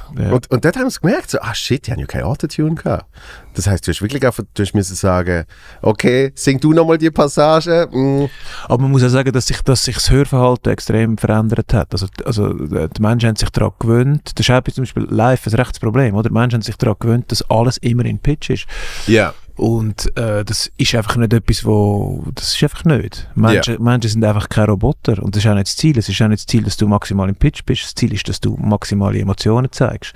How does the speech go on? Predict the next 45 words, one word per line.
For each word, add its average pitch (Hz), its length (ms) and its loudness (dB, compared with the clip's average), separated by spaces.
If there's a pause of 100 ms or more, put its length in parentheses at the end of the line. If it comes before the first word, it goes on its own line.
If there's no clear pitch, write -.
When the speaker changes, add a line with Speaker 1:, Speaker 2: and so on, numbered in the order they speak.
Speaker 2:
Ja. 117 180 4 (100)
Speaker 1:
Und - 160 -2
dank 120 240 0
Melodyne 117 600 4
kannst - 220 -4
du 107 80 4
heute 110 240 2
maximale 107 480 2
Emotionen 113 420 2
zeigen 165 520 0 (160)
und 113 120 2
kannst - 180 -4
es - 20 -4
nachher 101 180 0
noch 98 80 2
herpitchen. 113 600 0
Das 107 80 6
ist 104 80 4
Speaker 2:
Mhm. 123 60 6
Speaker 1:
natürlich 120 220 0
mega 117 300 4
geil, 120 300 2
aber 101 180 -4
live 107 460 0
ist - 120 -4
das 95 120 -4
wie 107 80 2
so, 113 100 0
also - 180 -2
du - 60 -2
kannst 123 140 2
natürlich 127 180 -2
live 113 280 2
das - 180 -6
auch 117 100 -2
machen. 147 320 0 (540)
Das - 100 -10
ist, - 60 -10 (160)
das - 140 -8
ist - 60 -10
kein 120 140 -4
Problem 139 320 0
mit 143 140 2
technisch. 151 500 -2
Speaker 2:
Mhm. 98 300 2